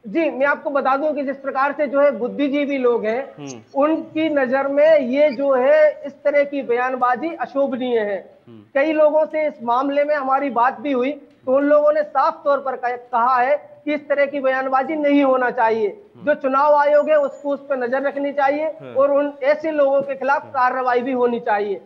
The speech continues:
Speaker 2: हाँ।
Speaker 1: जी।
Speaker 2: ठीक है, अब आजकल, अ, बिल्कुल कार्यक्रम समाप्त की ओर जा चुका है, लेकिन जाते-जाते एक और चीज़ पूछ लेंगे। नेता जब दल बदलते हैं,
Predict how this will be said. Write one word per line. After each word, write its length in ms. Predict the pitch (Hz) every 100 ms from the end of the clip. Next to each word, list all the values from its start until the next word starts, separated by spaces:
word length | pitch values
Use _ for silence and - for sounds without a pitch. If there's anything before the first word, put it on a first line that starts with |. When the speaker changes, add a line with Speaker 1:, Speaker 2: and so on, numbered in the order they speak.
| 151
Speaker 2:
हाँ। 200 | 147 120
Speaker 1:
जी। 140 | 240 - - _
Speaker 2:
ठीक 120 | 190 165
है, 60 |
अब 140 | 180 190
आजकल, 380 | 220 247 285 269
अ, 180 | 220 214 - 175
बिल्कुल 260 | 202 240
कार्यक्रम 400 | 240 208 214 233
समाप्त 380 | 220 190 202 -
की 80 | 226
ओर 320 | 208 202 180
जा 200 | 160 165
चुका 220 | 170 165
है, 100 | 160
लेकिन 280 | 202 190 196
जाते-जाते 440 | 165 165 202 202 202
एक 80 |
और 140 | 190 196
चीज़ 120 | 202 -
पूछ 180 | 196
लेंगे। 260 | 160 143 160 _ _ _ 170
नेता 360 | 254 320 294
जब 240 | 294 285 180
दल 160 | 247
बदलते 340 | 254 226 190 214
हैं, 240 | 156 135